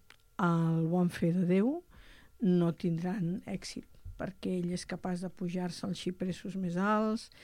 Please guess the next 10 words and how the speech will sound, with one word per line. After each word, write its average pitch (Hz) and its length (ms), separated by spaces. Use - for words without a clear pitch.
a - 120
baixar-se 190 640
a 180 40
les, 175 360
a - 160
les 180 240
herbes 180 420
més, 180 280
més, 220 500
eh, - 480